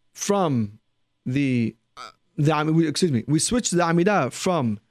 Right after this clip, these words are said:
the winter Amidah to the summer Amidah. What is the winter Amidah? What is the summer Amidah? In the winter, we ask for rain. And in the summer, we don't ask for rain.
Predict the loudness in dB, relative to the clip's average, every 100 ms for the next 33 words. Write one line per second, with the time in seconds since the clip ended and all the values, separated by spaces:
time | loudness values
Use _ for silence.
0 | _ _ _ -8 -2 2 2 2 2 0
1 | 2 2 2 2 0 -4 -12 _ -20 _
2 | _ _ 0 2 4 2 0 -2 -2 0
3 | 0 0 0 0 -2 -8 _ _ -2 0
4 | 2 2 0 0 0 2 2 0 0 0
5 | -2 -2 -2 -2 -2 -4 -8 _ _ _
6 | 0 2 4 2 2 2 2 2 0 -2
7 | 0 2 2 0 -4 -12 _ _ _ _
8 | _ _ _ 2 2 4 2 2 2 2
9 | 2 2 0 -2 -2 -2 -2 -4